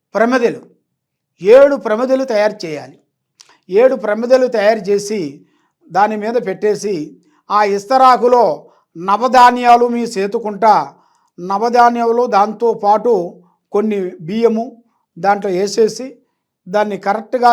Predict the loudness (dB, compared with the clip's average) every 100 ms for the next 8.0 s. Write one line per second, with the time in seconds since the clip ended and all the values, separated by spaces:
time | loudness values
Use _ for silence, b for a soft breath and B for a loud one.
0 | 2 -4 -6 -6 -8 -10 -8 -4 -4 -4
1 | -4 -4 -6 -10 -12 -12 -2 0 0 -2
2 | -8 -8 -6 -6 -6 -6 -6 -12 b b
3 | b -10 -8 -8 -6 0 2 2 0 -4
4 | -10 -8 -4 0 0 0 -4 -6 -10 -10
5 | -8 -8 -8 -14 _ _ _ _ -8 -2
6 | 0 0 -2 -6 -2 0 0 0 -2 -4
7 | -10 _ _ _ _ _ _ -8 -6 -6